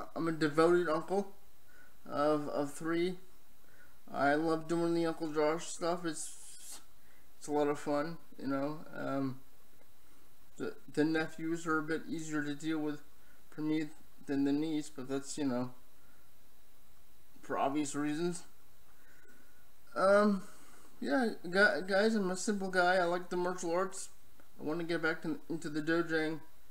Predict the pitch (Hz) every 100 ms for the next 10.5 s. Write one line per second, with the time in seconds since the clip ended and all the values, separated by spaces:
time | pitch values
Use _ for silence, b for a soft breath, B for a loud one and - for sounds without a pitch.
0 | - - - 160 160 175 170 - - -
1 | - - - - - - - 156 165 147
2 | 156 165 165 170 151 156 160 151 156 165
3 | 143 143 156 - - - - b b b
4 | - - - 254 113 - - - - -
5 | - - - - - - - - - -
6 | - - - - - - - 175 - 175
7 | 170 160 147 151 160 160 - - - 165
8 | 156 170 170 - 156 147 170 - - -
9 | - - - b b b b - - 180
10 | 196 202 202 202 202